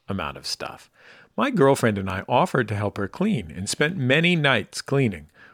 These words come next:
We reclaimed a lot of the room, but there's still too much stuff to fit in the space with so many items left on the floor. We concluded the culprit is a large, uncomfortable futon. It takes up an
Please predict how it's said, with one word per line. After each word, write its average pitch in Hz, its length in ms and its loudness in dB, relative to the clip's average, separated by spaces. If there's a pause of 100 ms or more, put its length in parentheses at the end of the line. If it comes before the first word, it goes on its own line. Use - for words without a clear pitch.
(120)
We 147 140 4
reclaimed 113 580 -2
a 110 80 -2
lot 131 300 2
of 120 100 -2
the 98 140 -4
room, 101 240 2
but 90 140 -8
there's 131 160 2
still - 400 -2
too 202 180 2
much 123 260 2
stuff - 340 0
to 98 80 -8
fit 107 200 0
in 110 100 0
the 120 60 0
space 117 440 4
with 123 140 -2
so 117 180 2
many 117 220 0
items 101 380 -2
left 92 200 -6
on 92 160 -6
the 117 60 -4
floor. 160 600 0 (560)
We 247 120 2
concluded 135 500 4
the 117 60 2
culprit 117 540 2
is 104 160 -2
a 107 60 0
large, 127 640 0
uncomfortable 117 680 0
futon. 78 560 -2 (240)
It - 180 -4
takes 165 260 4
up 117 180 4
an 101 140 -2